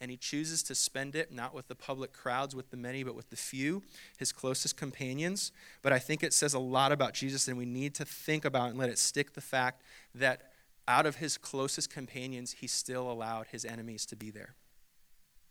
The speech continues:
We have to understand that Jesus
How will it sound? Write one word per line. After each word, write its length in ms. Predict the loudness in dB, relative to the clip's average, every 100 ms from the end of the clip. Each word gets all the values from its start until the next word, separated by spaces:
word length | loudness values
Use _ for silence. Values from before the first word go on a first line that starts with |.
| _ -20 -20 -20 -20 -10
We 120 | 2
have 180 | 2 4
to 120 | -2
understand 480 | -2 -4 -2 -2 -2
that 120 | -6
Jesus 560 | -4 -2 -2 -6 -8